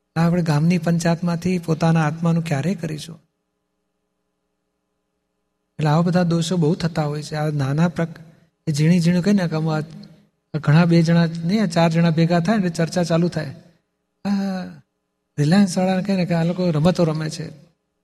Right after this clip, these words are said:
એમ કરીને પછી ચક્કર ચલાવે ભાઈ. કલાક સુધી ચાલુ થાય બેઉ જણાની ચર્ચા.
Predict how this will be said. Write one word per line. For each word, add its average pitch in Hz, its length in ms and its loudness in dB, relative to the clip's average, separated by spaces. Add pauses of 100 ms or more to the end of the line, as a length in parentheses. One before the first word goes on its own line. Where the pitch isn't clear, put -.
(420)
એમ 214 100 2
કરીને 208 240 2
પછી 196 80 -2
ચક્કર 175 320 -2
ચલાવે 151 380 -2
ભાઈ. 147 180 -12
કલાક 214 340 2
સુધી 190 220 -2
ચાલુ 165 260 0
થાય 185 160 -2
બેઉ 156 220 -2
જણાની 143 240 -4
ચર્ચા. 139 320 -8